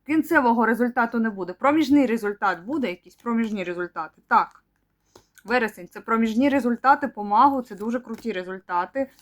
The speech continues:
якісь домовленості на майбутнє. Не швидимо, ось вони. Угу. На майбутню угоду, на ро-, напрацювання.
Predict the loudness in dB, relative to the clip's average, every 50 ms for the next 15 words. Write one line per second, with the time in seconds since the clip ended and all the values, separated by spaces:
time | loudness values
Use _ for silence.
0 | -20 _ -20 -14 -8 -6 -4 -2 0 0 2 2 2 2 2 0 0 0 0 -2
1 | -4 -6 -6 -6 -6 -6 -6 _ _ _ _ _ _ _ _ _ _ _ _ -2
2 | 2 2 4 4 4 2 2 0 -2 -4 -4 -6 -8 -12 -12 -10 -8 -4 -2 -2
3 | -2 -4 -4 -4 -4 -2 0 2 2 2 2 0 -2 -2 -4 -4 -6 -8 -10 -10
4 | -10 -14 -20 _ _ _ _ _ _ _ _ _ _ _ -6 -4 -2 0 2 2
5 | 2 0 -2 -4 -8 _ _ _ -8 -2 0 2 2 2 2 0 -2 -2 -4 -4
6 | -4 -4 -2 -2 -2 0 0 -2 -2 -2 -4 -6 -8 -8 _ -6 -4 -2 -2 -2
7 | -2 -2 -2 -4 -4 -4 -6 -10 -10 -12 -12 -8 -6 -6 -6 -6 -10 -18 -20 -20